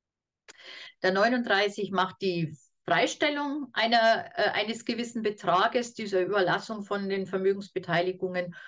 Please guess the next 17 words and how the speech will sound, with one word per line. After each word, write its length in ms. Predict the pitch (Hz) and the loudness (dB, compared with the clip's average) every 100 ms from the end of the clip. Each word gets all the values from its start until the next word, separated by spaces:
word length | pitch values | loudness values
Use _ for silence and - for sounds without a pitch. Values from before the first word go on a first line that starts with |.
| - _ - | -20 _ -12
Und 180 | 180 | -4
der 60 | 175 | -2
Paragraph 500 | 170 175 170 170 160 | 2 0 2 -2 -2
neunzehn 460 | 170 165 160 143 - | -2 -2 -2 -6 -6
a 400 | - 170 185 220 - - - | 0 2 4 2 -4 -20 -12
regelt 600 | 170 175 208 208 180 - | 0 2 2 2 0 0
dann 440 | 180 175 180 165 160 _ - | 2 2 0 -4 -6 _ -8
die 320 | 208 190 185 - | -2 0 -2 -2
Versteuerung 720 | 196 175 202 226 247 262 233 | 0 0 4 4 4 2 0
all 220 | - 208 | 2 2
dessen, 400 | 185 247 254 254 | 4 2 0 0
was 200 | 208 214 | 0 0
über 280 | - 202 208 | -4 -2 0
diesen, 520 | 208 202 202 196 190 - - _ | -2 -6 -4 -2 -2 -8 -20 _
äh, 400 | - 185 180 170 - | 2 6 6 6 2
Freibetrag 1080 | - 175 180 220 240 - 190 190 190 190 - _ | -4 0 0 0 -6 -4 0 4 2 0 -10 _
hinausgeht. 1200 | - 185 147 170 339 - - 262 359 440 - | -4 0 2 4 2 0 -2 0 2 -2 -8